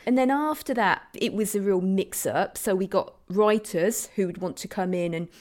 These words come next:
had been asked to basically do video but hadn't been given any <laughs> training and wanted to sort of expand them, you know, their skill set.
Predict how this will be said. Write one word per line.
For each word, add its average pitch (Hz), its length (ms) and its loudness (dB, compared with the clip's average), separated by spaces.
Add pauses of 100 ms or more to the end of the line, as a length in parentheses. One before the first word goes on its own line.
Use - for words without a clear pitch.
had 208 180 -2
been 208 120 2
asked 226 320 2
to 190 60 -10
basically 190 420 -2
do 185 220 2
video 170 380 2
but 170 240 -2
hadn't 170 320 -6
been 165 160 -6
given 165 240 -4
any 151 160 -6
<laughs> - 100 -8
training 208 680 0
and 190 180 4
wanted 196 220 2
to 202 80 0
sort - 280 0
of - 40 -4
expand 175 500 0
them, 160 240 -4
you 180 100 -4
know, 156 140 -2
their 165 220 0
skill 165 320 -2
set. - 420 -2